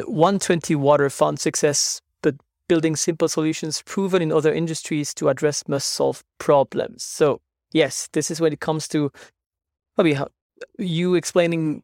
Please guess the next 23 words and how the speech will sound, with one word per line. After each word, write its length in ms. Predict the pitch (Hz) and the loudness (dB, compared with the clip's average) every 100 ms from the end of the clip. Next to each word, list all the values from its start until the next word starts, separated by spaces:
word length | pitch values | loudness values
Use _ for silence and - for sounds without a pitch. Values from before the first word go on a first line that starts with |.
| _ | _
us 480 | 165 165 - - - | 0 2 0 -4 -2
a 120 | 180 139 | -2 2
bit 300 | 147 - - | 2 0 -2
what 320 | 143 147 - - | 2 2 0 -2
everything 440 | 196 175 175 - 175 | 2 2 2 0 0
you've 180 | 156 | 0
learned 480 | 151 160 156 143 139 | 2 4 4 0 -2
in 180 | 143 143 | -2 0
marketing 640 | 147 156 - 160 147 143 139 | 2 2 0 -4 -2 -2 -2
and 140 | 135 - | -4 -4
everything 400 | - 156 156 156 | -2 0 0 -2
in 160 | 147 139 | -2 -2
the, 140 | 113 | -6
prior 460 | - - 156 143 139 | -10 -4 -2 0 -2
to 360 | - 143 135 135 - | -4 -4 -4 -6 -6
one 240 | 180 143 | -2 -2
twenty 280 | 143 139 127 | -2 -4 -2
Water 440 | 135 139 123 127 - | 0 2 2 -2 -2
help 420 | - 127 - - | 2 2 0 -4
you 180 | 135 71 | -4 -2
in 180 | 78 76 | -4 -4
that 240 | 69 - | -6 -6
case. 580 | - 73 - - - | -6 -6 -6 -10 -12